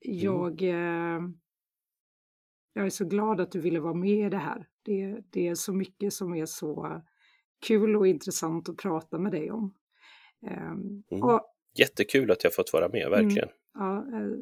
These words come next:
Speaker 1: så roligt. Eh, jag har en sista, eh, en sista bonusfråga nu då. Eh, så
Speaker 2: Mm.
Speaker 1: hoppas vi att jag inte upprör för många människor här.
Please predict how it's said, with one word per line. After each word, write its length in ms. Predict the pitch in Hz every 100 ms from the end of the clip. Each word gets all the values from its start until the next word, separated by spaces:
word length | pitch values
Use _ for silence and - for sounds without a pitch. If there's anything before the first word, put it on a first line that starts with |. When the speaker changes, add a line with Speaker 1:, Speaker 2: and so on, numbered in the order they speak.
| -
Speaker 1:
så 320 | - 247 214
roligt. 460 | 165 - - - _ _ - - -
Eh, 260 | 220 214
jag 120 | 208 247
har 140 | 262
en 140 | 240 226
sista, 640 | 262 254 - 190 190 185
eh, 600 | - 196 185 185 190 -
en 80 | 226
sista 280 | 262 254
bonusfråga 880 | 175 247 190 160 151 180 160 165 233
nu 180 | 254 180
då. 280 | 160 160 214 - _ _ -
Eh, 720 | 190 175 175 180 180 180 185
så 100 | -
Speaker 2:
Mm. 120 | 190 196
Speaker 1:
hoppas 280 | - 165
vi 60 | 185
att 200 | 165 -
jag 160 | 175 175
inte 120 | 185
upprör 400 | 185 180 160 160
för 280 | - 185 190
många 260 | 190 156
människor 420 | 160 165 147 - 170
här. 280 | 151 170